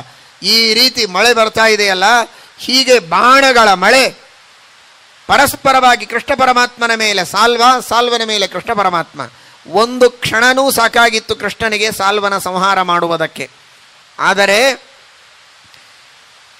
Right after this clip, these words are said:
ಕೇವಲ ಕ್ರೀಡೆ ಆಡ್ತಾ ಇದ್ದಾನೆ. ರುದ್ರದೇವರು, ಬ್ರಹ್ಮದೇವರು ಕೊಟ್ಟ ವರಕ್ಕೆ ಸ್ವಲ್ಪ ಮಹತ್ವ ಕೊಡೋಣ,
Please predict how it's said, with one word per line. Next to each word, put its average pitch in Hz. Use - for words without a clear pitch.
ಕೇವಲ 262
ಕ್ರೀಡೆ 285
ಆಡ್ತಾ 220
ಇದ್ದಾನೆ. 180
ರುದ್ರದೇವರು, 247
ಬ್ರಹ್ಮದೇವರು 240
ಕೊಟ್ಟ 254
ವರಕ್ಕೆ 240
ಸ್ವಲ್ಪ 277
ಮಹತ್ವ 247
ಕೊಡೋಣ, 262